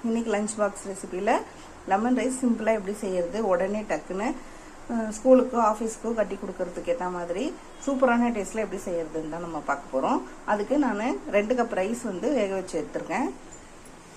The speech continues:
இப்போ பானையில வெந்துட்டு இருக்கு. அதுக்கு நான் ரெண்டு எலுமிச்சை பழம் வந்து தண்ணி,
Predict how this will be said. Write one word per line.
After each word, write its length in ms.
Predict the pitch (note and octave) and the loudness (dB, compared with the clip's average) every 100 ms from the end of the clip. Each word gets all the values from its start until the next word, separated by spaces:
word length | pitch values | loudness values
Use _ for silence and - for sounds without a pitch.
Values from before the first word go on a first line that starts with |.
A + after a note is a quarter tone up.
| - - G3+ | -14 -6 -2
இப்போ 140 | A3 A#3+ | -2 0
பானையில 340 | G3 F#3+ F#3+ F3+ | 0 0 -2 -2
வெந்துட்டு 320 | F3 F3+ - D#3+ | -4 -6 -6 -6
இருக்கு. 240 | F3 A3+ F#4+ - - - - G#3+ | -2 0 0 -6 -18 -12 -2 -2
அதுக்கு 280 | A3 B3 F4+ - - - - - | 0 0 0 -2 -14 -18 -6 2
நான் 180 | A3+ G#3 | 2 4
ரெண்டு 160 | A3 B3 A3+ | 2 2 2
எலுமிச்சை 320 | A3+ A#3+ A#3+ | 0 0 0
பழம் 280 | F3+ G3+ F4 - - - - - - | 2 2 0 -4 -14 -16 -18 -16 -8
வந்து 180 | F#3 G3+ D#3+ | -4 -2 0
தண்ணி, 220 | F#3 G3 | 0 -2